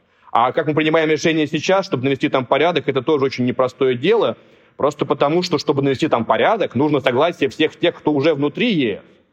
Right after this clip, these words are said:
А уже сейчас внутри Е С такое количество стран и со своими особыми мнениями, типа там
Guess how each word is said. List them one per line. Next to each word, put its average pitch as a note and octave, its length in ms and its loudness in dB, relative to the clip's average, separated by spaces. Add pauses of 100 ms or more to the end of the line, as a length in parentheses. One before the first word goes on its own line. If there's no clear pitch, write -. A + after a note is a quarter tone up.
(240)
А C3 120 2
уже D3 160 2
сейчас G3+ 480 0
внутри D3+ 380 -2
Е A2+ 100 0
С - 40 -8
такое - 280 0
количество F3 420 -4
стран B2 380 0
и G#2+ 80 -4
со B2 140 -6
своими D3 360 0
особыми A#2 520 0
мнениями, A2+ 600 -2
типа A2 240 -4
там G2+ 220 -4